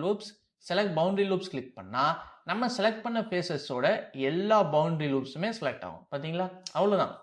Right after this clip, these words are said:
ஈஸியா நம்ம, நமக்கு வேண்டிய எல்லா எட்ஜுமே செலக்ட் பண்ணியாச்சு. So, எதுக்கும் நான் செக் பண்ணிக்கிறேன் எல்லாமே செலக்ட் ஆயிருக்கான்னு சொல்லி. ஏன்னா ஒரு தடவைக்கு நம்ம ரெண்டு தடவை செக் பண்றது ரொம்பவே இம்பார்ட்டன்ட். ஓகே, இப்ப எல்லாம் நீட்டா இருக்கு. just நான் கண்ட்ரோல் B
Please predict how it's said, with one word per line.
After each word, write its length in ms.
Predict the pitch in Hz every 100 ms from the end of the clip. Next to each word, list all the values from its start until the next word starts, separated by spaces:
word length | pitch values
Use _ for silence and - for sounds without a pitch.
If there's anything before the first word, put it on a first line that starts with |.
| 175
ஈஸியா 260 | 196 196 214 190
நம்ம, 140 | 165 208 214 - _ _
நமக்கு 220 | 147 147 170
வேண்டிய 240 | 190 160
எல்லா 140 | 160 175
எட்ஜுமே 240 | 147 165 196
செலக்ட் 220 | 147 135
பண்ணியாச்சு. 400 | 127 117 104 170 214 226 - - _ -
So, 40 | 170
எதுக்கும் 220 | 196 202
நான் 120 | 190 185
செக் 200 | 180 214
பண்ணிக்கிறேன் 360 | 208 135 113 131
எல்லாமே 240 | 127 135 165
செலக்ட் 260 | 143 139 139
ஆயிருக்கான்னு 380 | 127 120 143 139
சொல்லி. 220 | 131 127 127 - _ _ _ _ 139
ஏன்னா 120 | 156 180 165
ஒரு 100 | 156
தடவைக்கு 440 | 180 175 170 - 202 202
நம்ம 160 | 156 139
ரெண்டு 140 | 139
தடவை 140 | 151 180 175
செக் 160 | 156 175
பண்றது 200 | 160 160
ரொம்பவே 260 | 139 143 151 131
இம்பார்ட்டன்ட். 540 | - 123 117 143 185 - _ _ 139
ஓகே, 140 | 160 135
இப்ப 80 | -
எல்லாம் 180 | 139 165
நீட்டா 220 | 156 160 147
இருக்கு. 220 | 123 160 220 - - - _ -
just 260 | 160 170 - 220
நான் 140 | 233 214
கண்ட்ரோல் 360 | 165 165 196 185
B 80 | 160